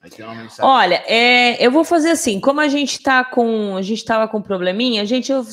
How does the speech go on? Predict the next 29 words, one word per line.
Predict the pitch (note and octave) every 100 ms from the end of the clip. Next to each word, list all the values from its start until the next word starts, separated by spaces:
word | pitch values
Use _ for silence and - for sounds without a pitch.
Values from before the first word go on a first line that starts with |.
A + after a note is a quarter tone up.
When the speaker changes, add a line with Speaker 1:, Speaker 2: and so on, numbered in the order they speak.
| - -
Speaker 2:
eu |
preciso | A#3 C4+ D4 C4+
dar | B3
uma | C#4+ C#4
paradinha | C4+ C4+ C4+ G3+ G3+ A#3+ B3
pra | B3 A#3+
ir |
no | A#3+
banheiro, | G#3 C4 B3 G#3 G3 G3 E3 D#3
tá? | - G3+ G3+ A3+ - _ _ _
Pra | A3+
fazer | A3+ A#3 A#3
um | B3
xixizinho. | A#3+ A#3 - B3+ E3+ C#3 C3 _ - -
Então, | - F#4+
eu | G4
vou | F#4+
soltar | D4+ C#4 - G3+ F#3 G#3 A#3 - _ -
os | F#3
nossos, | F#3+ G3+ G3+ G3 -
as | E3+
nossas | F#3 F#3 F#3+
propagandas, | - F3 E3+ D#3 C#3+ D3 D#3 G#3+ C4+ G#3
né? | E3+ G#3 B3+ - _
Vamos | F3+ G#3+ A3
faturar. | - G3+ - F#3 D3+ F3+ A#3+ - _ -
É | G#3
coisa | - C4 C4+ C#4 C#4
rapidinha, | A#3+ C#4 F4+ F4+ B3 F#3+ F#3 F#3 G3+ A3+